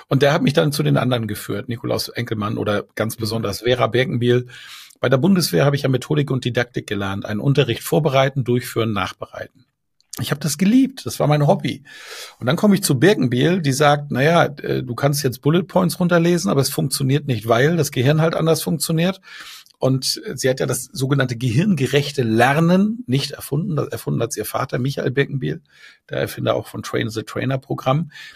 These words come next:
Speaker 1: Aber Vera hat mit ihrem, mit ihrem, mit ihrer Inselbegabung, Asperger-Syndrom, ne,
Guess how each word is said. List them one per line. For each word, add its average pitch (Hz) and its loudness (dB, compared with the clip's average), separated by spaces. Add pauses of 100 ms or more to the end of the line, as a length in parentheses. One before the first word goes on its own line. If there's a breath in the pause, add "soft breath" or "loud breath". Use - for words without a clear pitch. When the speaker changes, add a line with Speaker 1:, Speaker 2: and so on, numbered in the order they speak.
(240 loud breath)
Speaker 1:
Aber 113 0
Vera 156 4
hat 127 -4
mit 123 -4
ihrem, 110 -2 (720)
mit 107 -8
ihrem, 101 -6
mit - -8
ihrer 101 -6 (200)
Inselbegabung, 160 4
Asperger-Syndrom, 139 -2
ne, 160 -6